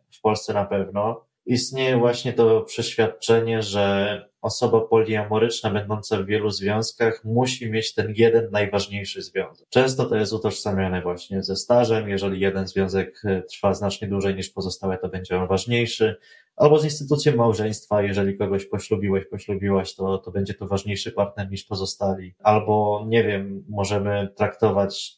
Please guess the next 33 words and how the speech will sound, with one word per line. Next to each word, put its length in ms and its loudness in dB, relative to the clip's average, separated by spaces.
nesting 460 -2
partners, 440 0
czyli 200 -6
partnerów, 480 -2
którzy 180 0
z 80 -6
nami 180 0
mieszkają, 480 0
jako 200 -4
tych 180 -6
ważniejszych 560 -2
wers-, 420 -2
e, 480 -2
względem 520 -4
innych, 300 -4
którzy 400 -6
nie 80 2
współdzielą 500 0
z 100 -6
nami 200 -2
domostwa. 640 -4
Ale 200 6
tak 320 0
wiele 240 4
osób 240 -4
uważa, 460 2
że, 360 2
że 100 -4
to 100 4
jest 140 4
jakaś 280 -4
forma 240 2
zabawy, 600 0